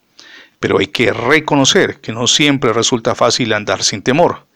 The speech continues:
Tenemos que edificar conscientemente y de manera perseverante nuestra fe. ¿Para qué? Para que el temor no nos venza. Hay que renunciar al temor y asumir en nuestro corazón la confianza plena en Dios.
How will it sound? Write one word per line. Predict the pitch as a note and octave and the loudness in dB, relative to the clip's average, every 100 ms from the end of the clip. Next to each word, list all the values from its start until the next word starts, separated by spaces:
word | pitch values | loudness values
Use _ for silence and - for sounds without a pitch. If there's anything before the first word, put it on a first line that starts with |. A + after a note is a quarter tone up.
| _ - - - | _ -20 -20 -6
Tenemos | - B2 B2+ A#2+ - | 0 2 4 2 2
que | - C3 C3 | 2 2 2
edificar | G#2 G2+ D#3+ D3 - - C3+ A2 G#2+ | 0 2 0 -2 -6 0 0 0 -4
conscientemente | - G2+ F#2+ - D#3 D3 C#3 D3 D3 A2 - F#2 - - | -6 -4 0 0 2 0 0 2 2 0 -6 -14 -16 -8
y | G#2+ | -4
de | |
manera | F#2 F#2 G#2+ F#2+ | -2 0 0 0
perseverante | - G2+ - F#2+ D3 D#3+ - | -2 -2 -2 0 0 0 -4
nuestra | F#2+ - - | -4 -4 -4
fe. | - E2+ - - - | -4 -8 -8 -20 -10
¿Para | - - | -4 -2
qué? | G2 D3 | 0 0
Para | G#2+ F#2+ | 0 -2
que | F#2 - F#2+ | -2 -4 -4
el | F#2+ _ - | -6 _ -8
temor | - G#2 D#3+ G#3 A#2 | -6 2 4 4 0
no | G2 G2+ C3 D3 C#3 | -6 0 2 2 2
nos | C3 B2 G#2+ | 0 0 0
venza. | D#3+ B2 A2+ | 0 0 0
Hay | G#2 | -2
que | - D#3 D3 - - - | 0 0 0 -6 -18 -20
renunciar | - G2 F#2+ F2+ D3 D3+ | -6 -4 0 0 2 2
al | C3 | 2
temor | C3 D#3+ C3+ - _ - - - _ | 2 2 2 -2 _ -20 -20 -20 _
y | A2 | -4
asumir | F#2+ - - C#3 A#2+ | 0 0 2 0 0
en | |
nuestro | F#2 - G2+ | -2 -4 -2
corazón | A2+ - A2 | -4 -2 -4
la | - | -6
confianza | G#2+ G2 G2+ G2+ | -8 -6 -4 -4
plena | - G2+ G2 | -2 -4 -4
en | F2 - | -6 -8
Dios. | - - - - | -12 -6 -6 -6